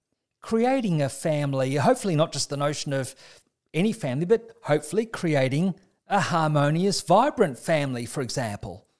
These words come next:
or a family which engages in certain cultural values, if you like. There'll be a purpose there, and it's voluntary. Now, another feature of flow, it involves a challenge.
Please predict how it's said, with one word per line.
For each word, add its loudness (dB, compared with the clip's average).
or 6
a 6
family 4
which 0
engages 0
in 0
certain 0
cultural -2
values, 4
if -4
you 0
like. -2
There'll 4
be -2
a -2
purpose 0
there, -2
and 2
it's -4
voluntary. 0
Now, -2
another 0
feature -6
of -8
flow, -6
it -6
involves -4
a -4
challenge. -6